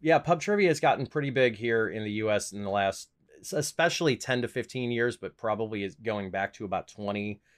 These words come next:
maybe twenty-five. And I have to assume that it emanated from the U K. Um, my understanding has always been that pub quizzing at its core feels very, very British.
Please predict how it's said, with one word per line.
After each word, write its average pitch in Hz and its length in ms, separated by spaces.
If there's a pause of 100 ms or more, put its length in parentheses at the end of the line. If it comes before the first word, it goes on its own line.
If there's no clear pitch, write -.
(400)
maybe 117 220
twenty-five. 120 480
And 135 100
I 156 60
have 196 240
to 165 140
assume 123 340
that 113 160
it 101 100
emanated 101 520
from 98 240
the 92 80
U 90 180
K. 92 420
Um, 90 500 (460)
my 123 160
understanding 110 420
has 101 120
always 95 300
been 98 180
that 92 120 (300)
pub 98 220
quizzing 101 340
at 101 140
its - 160
core 98 380
feels 92 340
very, 95 460
very 87 240
British. - 600